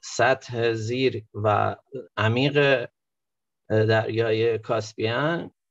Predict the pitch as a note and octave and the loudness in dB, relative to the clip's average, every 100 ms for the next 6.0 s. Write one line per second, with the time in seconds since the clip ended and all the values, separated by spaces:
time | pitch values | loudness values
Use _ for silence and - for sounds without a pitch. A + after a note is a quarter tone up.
0 | _ _ _ - A2+ B2 B2+ C#3+ E3 B2+ | _ _ _ -2 0 2 2 2 0 -2
1 | B2 C#3 D3 G#2+ G2+ A#2 A#2+ C3 B2 A#2+ | 0 0 -2 -4 -6 -6 -4 -2 0 2
2 | A#2 A2+ _ - B2+ B2 B2 B2 A2 A#2+ | 2 -2 _ 0 2 2 2 0 -4 -8
3 | - C3+ A#2+ - A#2+ A2 F3 C3 B2+ A2+ | -2 -2 -2 -6 -8 -2 0 2 0 2
4 | A#2+ C3+ E3 E3 C3 A2 - A2 A2 G#2+ | 2 4 2 2 -4 -4 -6 -6 -2 0
5 | G#2 A2+ A#2+ C#3+ _ _ _ - A2+ | 0 -2 -4 -8 _ _ _ -12 -6